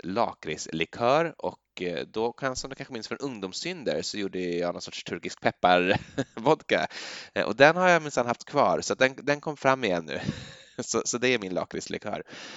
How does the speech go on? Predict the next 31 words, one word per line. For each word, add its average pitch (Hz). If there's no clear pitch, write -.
Och -
slutligen 90
då 76
tre 104
fjärdedels 101
shot -
med 80
citronjuice. -
Det -
här -
ska -
skakas -
och -
silas 82
och -
sist -
av 71
allt -
garneras 69
med 92
en 107
liten 117
citronzest, 143
och -
jag 117
har 120
en 117
i -
ett -
glas 123
här. 165